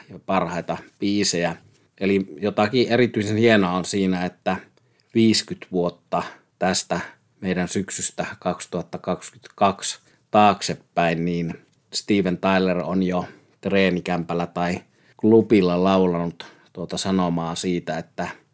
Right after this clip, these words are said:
kuinka meidän tulee uskaltaa unelmoida. Ja joskus ne unelmat toteutuvat, ja Aerosmith-bändin kohdalla ne toteutuivat kyllä hurjemmin kuin varmaan kaverit välttämättä osasivat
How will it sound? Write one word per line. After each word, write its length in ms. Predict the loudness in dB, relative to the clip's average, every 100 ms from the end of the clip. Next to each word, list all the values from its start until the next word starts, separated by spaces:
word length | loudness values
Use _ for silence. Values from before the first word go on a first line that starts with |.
| _ _ _ _
kuinka 380 | -6 -4 -4 -8 -10
meidän 280 | -8 -8 -8 -4
tulee 320 | -2 0 -2
uskaltaa 520 | -4 -4 -6 -4 -4
unelmoida. 680 | 0 0 -2 -4 -8 -10 -12 -14 -14
Ja 80 | -10 -4
joskus 560 | -2 -2 -4 -12 -12
ne 140 | -8 -8 -10 _ _ -2
unelmat 500 | 4 6 6 2 0
toteutuvat, 720 | 0 4 4 4 0 -2 -4 -8
ja 260 | -4 -2 -2 -8 -8
Aerosmith-bändin 1080 | 0 0 0 -2 -4 -2 4 4 4 0 -6 -12 _ _ -4
kohdalla 520 | -2 0 0 0 0
ne 220 | -2 -4 -8 _ _
toteutuivat 920 | -10 -4 -2 -2 -4 -4 -4 -8 -14 _ _ _ _
kyllä 340 | -2 2 2 0 -4
hurjemmin 500 | -2 0 2 0 -2
kuin 120 | -4 -2
varmaan 500 | 0 0 -2 -4 -8 -6
kaverit 460 | -2 0 0 -2
välttämättä 640 | -4 -4 -4 -6 -6 -4
osasivat 640 | -4 -4 -6 -6 -6 -8 -20